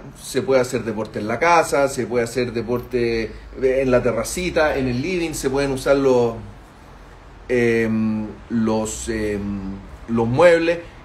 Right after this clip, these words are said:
El Utopia no está abierto, Utopia no está abierto, lo que está abierto es el Utopia Outdoors. Eh, lo que era el antiguo Baltus, eh, está el Utopia Outdoors que está abierto, ahí voy a entrenar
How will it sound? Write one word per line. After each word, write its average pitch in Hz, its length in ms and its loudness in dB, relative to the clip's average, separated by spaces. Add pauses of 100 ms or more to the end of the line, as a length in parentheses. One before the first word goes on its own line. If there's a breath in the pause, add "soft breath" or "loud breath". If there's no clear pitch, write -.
El 139 200 0
Utopia 202 400 4
no 196 220 4
está 196 220 2
abierto, 156 540 0 (160)
Utopia 165 480 4
no 156 120 -2
está 160 180 0
abierto, 156 340 0
lo 170 80 2
que 139 80 -2
está 139 180 -2
abierto 147 360 0
es 151 140 -6
el 127 180 -2
Utopia 135 480 0
Outdoors. 120 760 0 (800)
Eh, 117 500 2
lo 120 160 2
que 131 120 2
era 139 120 4
el 139 100 4
antiguo 143 960 2
Baltus, 143 600 2 (560)
eh, 120 540 2
está 123 280 -2
el 131 180 2
Utopia 135 540 2
Outdoors 127 600 0
que 139 80 -8
está 135 180 2
abierto, 143 560 2
ahí 120 100 4
voy 127 160 4
a 123 40 2
entrenar 123 340 -2